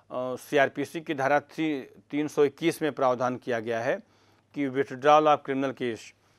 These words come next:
मैं अगर उसको आपको, अ, इसके साथ ही साथ एक बताने का प्रयास करूं,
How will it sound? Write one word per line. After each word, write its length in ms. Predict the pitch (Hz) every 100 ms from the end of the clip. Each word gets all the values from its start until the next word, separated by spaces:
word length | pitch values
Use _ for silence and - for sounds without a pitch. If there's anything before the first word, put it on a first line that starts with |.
| _ _ _ 127
मैं 240 | 147 147
अगर 160 | 131 135
उसको 260 | - 147
आपको, 500 | 131 127 - 131 117 _ _ _ _ _
अ, 140 | 110 101 _ _ -
इसके 260 | 120 143
साथ 220 | 127 123
ही 160 | 117 143
साथ 240 | - 127 120
एक 160 | 123 117
बताने 380 | 113 117 120 127
का 100 | 120
प्रयास 340 | 113 117 117
करूं, 260 | - 120